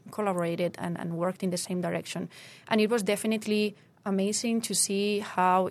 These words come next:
it impacted innovation, the development of new technologies, the development of new delivery systems for vaccines,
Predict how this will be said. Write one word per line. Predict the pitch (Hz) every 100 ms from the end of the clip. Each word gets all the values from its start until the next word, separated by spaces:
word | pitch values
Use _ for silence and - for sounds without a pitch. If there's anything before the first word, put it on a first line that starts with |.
| -
it | 190
impacted | 196 185 180 185 175
innovation, | 214 196 185 175 175 - 180 185
the | 185
development | 190 175 175 170 190 180
of | 170 208
new | 202
technologies, | 214 208 190 180 175 175 185 185 180 - - - - _ -
the | 208
development | 196 190 185 196 190
of | 180 -
new | 196 202 220
delivery | 202 196 202 196
systems | 180 202 190 185 175 175
for | - 190
vaccines, | 180 185 - - 202 190 185 185 -